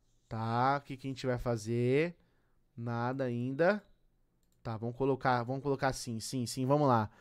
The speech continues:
Vamos lá, pessoal, vamos lá. Agora eu garanto que vai dar bom. Eu garanto. Ó! Que que é isso? Dez rodadas grátis. Beleza, beleza. Agora é a hora, turma. Agora é a hora. Agora é a hora da gente ter resultado.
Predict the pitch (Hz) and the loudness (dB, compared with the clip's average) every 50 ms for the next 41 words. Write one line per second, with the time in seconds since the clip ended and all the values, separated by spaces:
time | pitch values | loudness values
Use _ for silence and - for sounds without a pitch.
0 | - - - - _ 139 156 175 170 156 143 135 160 151 - - 165 151 139 143 | -20 -20 -20 -6 _ 0 4 6 8 8 8 8 6 2 6 10 10 10 10 10
1 | 165 196 196 175 147 131 113 107 107 _ _ _ _ _ _ _ - - _ - | 6 6 8 8 8 8 8 4 -2 _ _ _ _ _ _ _ -20 -20 _ -2
2 | 131 143 127 156 175 185 170 196 175 196 202 190 202 196 - - 196 208 208 220 | -2 2 6 8 10 10 10 10 12 12 12 12 12 12 10 6 8 10 12 12
3 | 214 180 165 170 147 127 113 104 - _ _ _ _ _ _ _ _ _ _ _ | 12 10 10 8 6 6 4 0 -6 _ _ _ _ _ _ _ _ _ _ _
4 | _ _ - 147 165 175 214 214 202 220 220 247 294 339 370 381 359 - - - | _ _ 2 2 8 12 12 12 12 12 12 12 12 12 12 12 12 12 12 6
5 | - - - - - - _ _ _ _ - - - _ _ - 349 370 370 370 | -10 -20 -20 -20 -20 -20 _ _ _ _ -20 -20 -20 _ _ 12 12 12 12 12
6 | 381 392 392 403 403 370 311 - - 311 247 175 123 - - - - - - - | 12 12 12 12 12 12 12 12 12 12 12 12 12 10 2 -10 -20 -20 -20 -20
7 | _ _ _ _ _ _ - - 285 330 339 285 330 311 320 330 320 320 262 294 | _ _ _ _ _ _ 12 12 12 12 12 12 12 12 12 12 12 12 12 12
8 | 302 262 220 175 185 190 302 320 311 277 240 190 165 196 214 277 277 247 247 254 | 12 12 12 12 10 8 10 12 12 12 12 12 12 12 10 10 12 12 12 12
9 | 262 262 226 294 302 285 254 214 254 285 311 311 285 254 240 233 - 233 220 208 | 12 12 12 12 12 12 12 12 12 12 12 12 12 12 12 12 12 10 8 8
10 | 202 190 247 277 311 285 262 214 175 156 131 107 104 - _ - - - - _ | 10 12 12 12 12 12 12 12 12 12 12 8 4 -4 _ -20 -20 -20 -6 _
11 | - 180 190 196 240 277 277 285 - 269 269 254 - - 277 277 285 277 240 302 | 10 10 12 12 12 12 12 12 12 12 6 6 6 8 10 12 12 10 10 8
12 | - - 247 196 165 151 135 131 123 | 12 12 12 12 12 12 12 10 4